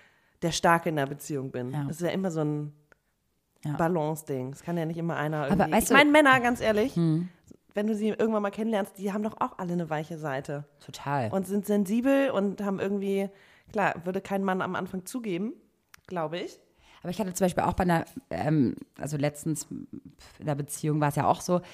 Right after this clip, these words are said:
Speaker 2: auch totaler, ähm, Machertyp und total emanzipierter Mann.
Speaker 1: Mhm.
Speaker 2: Ähm, aber zu Hause s-, musste ich ihn ja quasi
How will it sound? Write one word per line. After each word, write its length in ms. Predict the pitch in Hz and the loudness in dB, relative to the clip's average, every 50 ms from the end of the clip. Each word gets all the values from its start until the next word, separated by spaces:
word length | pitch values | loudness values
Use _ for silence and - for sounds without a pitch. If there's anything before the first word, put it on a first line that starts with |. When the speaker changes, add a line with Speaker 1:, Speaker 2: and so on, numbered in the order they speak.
| - - - - - | -20 -20 -20 -20 0
Speaker 2:
auch 200 | - 165 180 - | 2 2 2 2
totaler, 800 | - - 160 - 147 170 160 160 165 156 156 156 147 - - - _ _ _ _ _ _ _ _ _ _ _ _ _ - - - - - | 0 -6 -6 -2 -2 0 2 4 6 8 8 6 6 2 -6 -18 _ _ _ _ _ _ _ _ _ _ _ _ _ -20 -20 -16 -6 -2
ähm, 300 | 160 156 147 143 139 143 | 0 2 4 4 4 4
Machertyp 560 | 147 156 - 208 202 196 - - 208 185 - | 2 4 4 2 2 2 2 0 0 2 2
und 100 | 175 170 | 0 0
total 320 | 156 151 - 143 160 - | 0 -2 -2 -2 -2 0
emanzipierter 840 | - 170 160 151 151 - - - - - - - 170 156 - 156 139 | 0 2 2 0 0 -2 -6 -12 -12 -12 -4 -4 -2 0 0 0 0
Mann. 200 | 139 143 151 208 247 214 175 196 | 2 2 2 2 0 -2 -2 -4
Speaker 1:
Mhm. 280 | 190 180 180 190 226 - - - - - - - - - - - - - - - - _ | -4 -4 -6 -8 -10 -12 -16 -20 -20 -18 -16 -16 -16 -16 -16 -16 -16 -18 -18 -20 -10 _
Speaker 2:
Ähm, 800 | - 160 165 165 160 160 156 160 156 156 156 156 156 151 151 160 | 0 2 2 4 4 4 2 2 0 0 0 0 2 0 0 0
aber 220 | - - 156 160 156 | 0 2 2 2 2
zu 160 | - 170 156 | 4 2 6
Hause 640 | 156 156 151 156 156 165 160 160 156 156 151 151 151 - | 6 8 6 6 6 6 6 6 6 6 4 4 0 -2
s-, 180 | - - - _ | -6 -10 -10 _
musste 300 | - 156 151 - - - | -4 -2 -2 0 0 2
ich 180 | 190 185 - - | 2 2 2 4
ihn 100 | 175 170 | 4 6
ja 120 | 151 147 | 4 4
quasi 640 | - - - 147 147 143 143 143 139 139 147 131 - | 2 2 2 2 2 4 2 2 4 4 2 0 -2